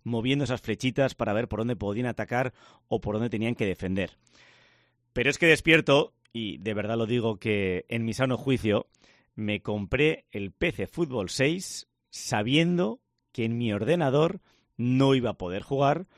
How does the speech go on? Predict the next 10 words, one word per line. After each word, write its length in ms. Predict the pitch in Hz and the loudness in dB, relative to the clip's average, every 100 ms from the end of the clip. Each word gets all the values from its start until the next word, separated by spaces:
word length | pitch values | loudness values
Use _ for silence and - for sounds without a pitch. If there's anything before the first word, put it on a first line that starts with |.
| _ _ | _ _
porque 480 | - 117 - 127 - _ - | -4 -4 -2 -4 -4 _ -10
no 560 | 113 117 143 170 202 - | -4 0 4 2 0 -10
cumplía 720 | - 120 101 135 135 143 - - | -6 -4 -4 -2 2 2 0 -6
los 220 | 113 113 | -4 -2
requisitos, 640 | 104 90 131 120 87 - _ - | -4 -4 -4 -4 -6 -10 _ 2
pero 340 | 170 185 - _ _ _ - | 4 4 0 _ _ _ -16
yo 420 | 110 139 156 - _ _ _ | -2 2 2 -2 _ _ _
lo 380 | - 113 113 110 | -4 -2 0 -2
quería 420 | - 107 110 98 | -4 -4 -2 -4
tener. 280 | - 82 | -6 -12